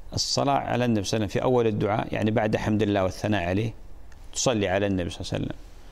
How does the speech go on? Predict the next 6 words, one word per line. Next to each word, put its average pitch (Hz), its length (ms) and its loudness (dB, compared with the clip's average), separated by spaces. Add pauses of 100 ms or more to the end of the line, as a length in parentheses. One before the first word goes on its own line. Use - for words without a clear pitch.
(320)
وأيضًا 139 480 2
تضمن 135 520 2
دعائك 104 460 0
أثناء 131 320 0
الدعاء 110 420 0
الصلاة 120 380 0